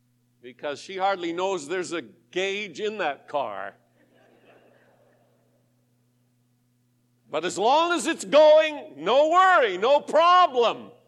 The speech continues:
Not at all. I have to get into her car periodically and drive it around the block just to see if there are any strange noises or anything going on with it, just to make sure it's okay,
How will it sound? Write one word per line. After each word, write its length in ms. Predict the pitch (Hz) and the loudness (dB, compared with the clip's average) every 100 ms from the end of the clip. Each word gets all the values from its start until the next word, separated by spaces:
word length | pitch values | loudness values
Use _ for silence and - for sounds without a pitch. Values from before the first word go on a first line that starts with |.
| _ _ _ _ _ _ _ _ | _ _ _ _ _ _ _ _
Not 260 | 135 175 190 | -6 -2 -2
at 120 | 190 | 0
all. 720 | 202 190 139 110 104 - _ _ _ _ _ _ _ _ _ _ _ _ _ _ _ _ _ _ _ _ _ _ _ | 2 2 0 -4 -10 -18 _ _ _ _ _ _ _ _ _ _ _ _ _ _ _ _ _ _ _ _ _ _ _
I 140 | 123 147 | -14 -6
have 220 | 180 175 | -6 -6
to 100 | 156 | -10
get 200 | 135 190 | -8 -6
into 260 | 185 175 160 | -6 -6 -4
her 100 | 147 | -6
car 480 | 151 180 180 185 165 | -4 -2 0 0 -4
periodically 960 | - 190 180 175 180 170 170 160 170 | -6 -8 -6 -4 -4 -4 -8 -12 -12
and 80 | 151 | -8
drive 300 | 147 175 185 | -4 -2 -4
it 80 | 165 | -6
around 320 | 170 175 180 | -6 -6 -6
the 60 | 160 | -8
block 340 | 165 196 196 | -4 -4 -4
just 240 | 175 - 151 | -12 -12 -12
to 80 | |
see 180 | - 190 | -12 -12
if 140 | 170 - | -12 -8
there 140 | 165 | -8
are 20 | |
any 160 | 185 165 | -8 -12
strange 580 | - 180 196 202 180 165 | -14 -14 -14 -14 -16 -12
noises 880 | 190 233 233 180 151 123 123 117 131 | -8 -6 -6 -8 -12 -14 -16 -14 -12
or 120 | 151 | -12
anything 380 | 165 - 180 175 | -12 -14 -16 -10
going 300 | 185 185 180 | -10 -8 -8
on 440 | 208 226 160 127 | -6 -6 -6 -8
with 180 | 120 104 | -12 -14
it, 160 | 92 _ _ 139 | -20 _ _ -18
just 200 | - - | -16 -16
to 60 | |
make 260 | 156 165 147 | -10 -10 -10
sure 320 | - 202 208 | -12 -8 -6
it's 200 | 175 - | -8 -8
okay, 720 | 196 180 185 220 220 139 104 | -8 -6 -8 -6 -4 -6 -10